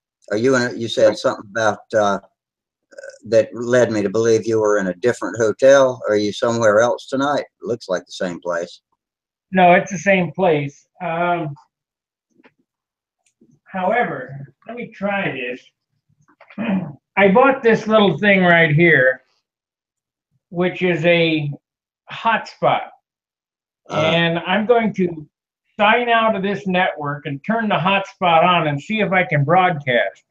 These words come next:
Speaker 2: And i-, if I can broadcast, I'm going to be going to, uh, a contest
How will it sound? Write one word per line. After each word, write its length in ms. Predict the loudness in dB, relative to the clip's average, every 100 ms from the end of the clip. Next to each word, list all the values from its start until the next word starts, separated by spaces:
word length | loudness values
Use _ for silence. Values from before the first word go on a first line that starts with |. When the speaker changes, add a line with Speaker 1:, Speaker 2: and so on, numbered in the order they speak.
| _ _ _ _ _ _ _ _ -6
Speaker 2:
And 200 | -2 0
i-, 80 | -2 2
if 200 | 2 2
I 140 | 0
can 220 | 0 0 4
broadcast, 800 | 4 4 0 2 4 4 2 -2 _ -4
I'm 160 | -2
going 180 | 0 0
to 80 | 0
be 140 | 0
going 380 | 0 0 0 -4 -2
to, 380 | 0 2 2 4
uh, 380 | 6 6 6 2 -12 _ _ _ _ -14
a 120 | -8
contest 680 | -4 -2 -2 -2 -2 -2